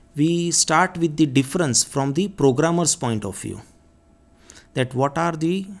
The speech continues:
advantages from the programmer's point of view for using compiler or the interpreter. As said, compiler compiles the whole source program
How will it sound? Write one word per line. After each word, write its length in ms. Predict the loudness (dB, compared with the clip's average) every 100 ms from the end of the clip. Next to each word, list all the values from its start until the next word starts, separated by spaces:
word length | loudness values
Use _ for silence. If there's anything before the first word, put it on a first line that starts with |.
| -20 _ _ -8 0
advantages 960 | 2 4 4 2 0 -2 -2 -2 -2 -8 _ _
from 280 | -4 -2 0
the 120 | -2
programmer's 720 | 0 0 2 2 2 2 0
point 300 | 0 0 0
of 160 | -4 -4
view 340 | -2 -2 -4 -16 _ _ -20 -20 -20 -20
for 420 | -10 -4 0 0
using 440 | 0 0 0 -2
compiler 600 | -2 -2 0 -2 -2 -4 -8 _ _ _
or 300 | 0 2 2
the 300 | 0 -2 -4 -8 _ _ _
interpreter. 600 | 0 2 2 0 -6 -8 -12 -20 _ _ _ -20 -20 -20 -8
As 300 | -2 2 2
said, 440 | 4 4 2 -2 -10 -16 -16 -20 -20 -20 -4
compiler 720 | 0 0 0 0 0 -2 -4 -10 _ -2
compiles 720 | 0 0 2 2 2 0 0
the 120 | -2
whole 380 | 0 4 4 4
source 400 | 2 0 0 -4
program 520 | -4 -4 -4 -8